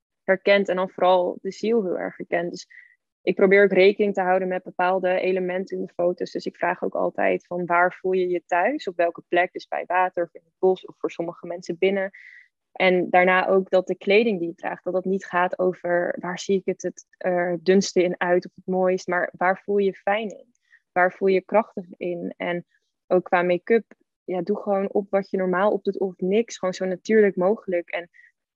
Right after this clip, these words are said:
voel je vooral goed. Dat is wat ik heel erg mee probeer te geven voor een shoot. Zodat je, ja, al die kleine elementen, eh, al meeneemt. Zodat je zoveel mogelijk, ehm, jezelf,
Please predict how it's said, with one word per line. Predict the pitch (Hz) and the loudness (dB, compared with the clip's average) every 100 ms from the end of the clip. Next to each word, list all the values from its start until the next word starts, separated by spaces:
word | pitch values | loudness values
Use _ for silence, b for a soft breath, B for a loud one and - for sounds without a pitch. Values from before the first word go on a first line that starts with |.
| _ | _
voel | - 220 | 2 6
je | 233 214 | 6 6
vooral | 202 196 190 | 2 6 6
goed. | 185 - 196 - | 4 0 0 2
Dat | 180 190 | 0 0
is | - | -4
wat | 180 | -6
ik | - | -4
heel | 175 | -2
erg | 180 | -2
mee | 175 180 | 0 0
probeer | - 175 165 | 0 -4 -4
te | 170 | -6
geven | - 180 175 170 | -6 -6 -6 -10
voor | - 180 | -10 -8
een | 165 | -10
shoot. | - 170 - | -8 -8 -8
Zodat | - 175 170 | -6 -6 -4
je, | 175 175 - b _ _ _ _ _ | -2 -4 -4 b _ _ _ _ _
ja, | - 185 - | 2 4 6
al | 202 233 | 4 4
die | |
kleine | 220 208 220 233 | 2 4 4 2
elementen, | 196 190 185 196 233 214 208 - _ _ | -2 -4 -4 -4 -4 -2 -2 -4 _ _
eh, | - 190 196 | -10 -8 -2
al | 190 185 | 2 2
meeneemt. | 180 196 226 247 277 | 4 2 2 -2 -4
Zodat | 190 - | -8 -10
je | |
zoveel | 185 196 - 214 247 | -6 -6 4 6 8
mogelijk, | 226 202 208 - 185 185 _ | 6 4 0 -2 -4 -4 _
ehm, | - 98 - - - 190 180 _ _ _ - | -8 -8 -6 -8 -10 -12 -16 _ _ _ -2
jezelf, | 202 190 196 214 214 | 0 4 6 6 2